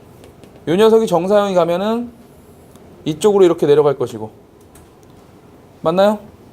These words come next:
그리고 이제 이쪽이 문제인데,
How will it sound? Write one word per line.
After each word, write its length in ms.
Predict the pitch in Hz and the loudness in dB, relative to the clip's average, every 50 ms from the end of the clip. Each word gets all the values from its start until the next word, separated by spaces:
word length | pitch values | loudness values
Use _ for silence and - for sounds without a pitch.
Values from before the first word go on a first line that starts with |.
| - - - - - - - - - - - - - - - - - - - - - | -20 -20 -20 -20 -20 -20 -20 -20 -20 -20 -20 -20 -20 -20 -20 -20 -20 -20 -20 -16 -2
그리고 200 | - 233 277 285 | 0 0 2 2
이제 100 | 262 233 | 2 2
이쪽이 340 | 185 175 - - 294 269 285 | 0 -2 -2 -2 0 2 2
문제인데, 680 | 220 202 196 190 202 196 196 220 214 175 127 110 110 | 2 2 0 0 -2 0 0 0 2 2 0 -2 -6